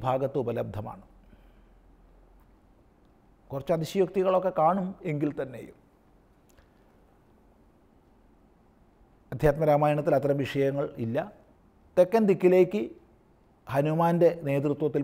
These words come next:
പറഞ്ഞയച്ചു. അതുപോലെ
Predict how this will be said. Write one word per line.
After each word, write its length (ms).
പറഞ്ഞയച്ചു. 560
അതുപോലെ 460